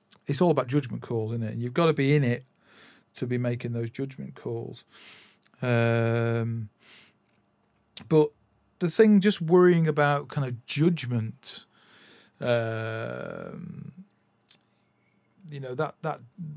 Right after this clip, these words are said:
that sort of judgmental thing. And, and I was, I was sort of alluding at the beginning of this to the sort of jazz, the jazz life, the, uh,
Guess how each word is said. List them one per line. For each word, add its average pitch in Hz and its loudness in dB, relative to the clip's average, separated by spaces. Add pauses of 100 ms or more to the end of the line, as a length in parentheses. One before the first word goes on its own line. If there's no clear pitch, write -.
that 156 -8
sort - -12
of 117 -16
judgmental 135 -2
thing. 117 -8
And, 135 -6
and 147 0
I 156 4
was, 151 -4
I 165 -4
was 175 -2
sort 180 -2
of 147 2
alluding 151 4
at 127 -6
the 127 -10
beginning 123 -4
of 120 -4
this 120 -4
to - -12
the 120 -8
sort - -8
of 113 -12
jazz, 143 -4
the 151 -8
jazz 175 -4
life, 113 -8
the, 113 -8
uh, 113 -12